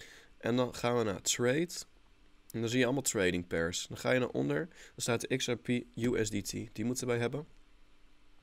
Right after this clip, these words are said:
Nou, dan krijg je een heel mooi overzichtje. Wat belangrijk is, we gaan hier naar market. We gaan niet naar buy X R P, we gaan naar sell X R P, want we willen het verkopen. Nou, wat we hier gaan doen, we zien dat we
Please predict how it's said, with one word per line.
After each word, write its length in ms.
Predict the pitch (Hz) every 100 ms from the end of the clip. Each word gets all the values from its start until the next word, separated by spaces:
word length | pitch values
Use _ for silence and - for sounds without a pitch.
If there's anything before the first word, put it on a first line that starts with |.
| - - - - - - - - - - - - -
Nou, 140 | 120
dan 40 | -
krijg 180 | 123
je 60 | 117
een 60 | 131
heel 140 | 139
mooi 120 | 123
overzichtje. 520 | 131 127 120 - 120 135 - - - - - - - - - - -
Wat 200 | 120 -
belangrijk 420 | 127 135 151 151
is, 340 | 139 151 - - - - -
we 120 | - 113
gaan 160 | 135
hier 80 | 135
naar 120 | 120
market. 680 | 113 120 123 131 170 - - - - - - - -
We 320 | 117 117 107
gaan 180 | - 127
niet 120 | 131
naar 180 | 117 92
buy 360 | 98 107 131 -
X 120 | -
R 60 |
P, 80 | 131
we 200 | 131 139
gaan 160 | - 117
naar 140 | 113
sell 400 | - - 107 -
X 120 | -
R 80 | -
P, 140 | - -
want 200 | 90 98
we 60 |
willen 200 | 107 113
het 80 | 107
verkopen. 600 | - 101 - - - - - - - - - - -
Nou, 140 | 55
wat 40 |
we 60 | 95
hier 120 | 107
gaan 180 | 117 120
doen, 180 | 117 127
we 80 | 110
zien 160 | 110
dat 220 | 123 107
we 100 | 101